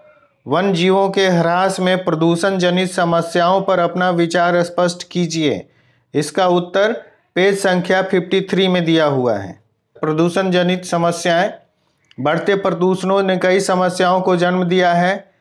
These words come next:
इनमें वन्य जीवों की संख्या में कमी के कारण कई हैं। पराबैंगनी किरणें, अम्ल वर्षा, हरित गृह प्रभाव, इसके अतिरिक्त वायु, जल, मृदा प्रदूषण के कारण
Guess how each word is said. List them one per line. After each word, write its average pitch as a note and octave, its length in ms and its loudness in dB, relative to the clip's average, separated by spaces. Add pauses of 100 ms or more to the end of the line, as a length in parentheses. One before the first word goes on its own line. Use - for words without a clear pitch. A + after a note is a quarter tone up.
(300)
इनमें F3+ 400 2
वन्य F#3 320 2
जीवों F3+ 380 2
की F#3+ 260 -4
संख्या F#3 580 0
में F3+ 320 0
कमी F#3 340 0
के F#3+ 160 0
कारण F#3 500 0 (1800)
कई F#3+ 220 2
हैं। F#3+ 240 2 (560)
पराबैंगनी E3+ 640 2
किरणें, F#3+ 500 0 (180)
अम्ल F3+ 300 0
वर्षा, F#3 540 0 (400)
हरित F3+ 480 -2
गृह F3+ 300 0
प्रभाव, F3+ 600 0 (440)
इसके E3 300 0
अतिरिक्त F#3+ 540 2
वायु, F3 540 2
जल, F3+ 360 2
मृदा E3+ 420 2
प्रदूषण F3+ 560 0
के F#3 160 -2
कारण F3 440 0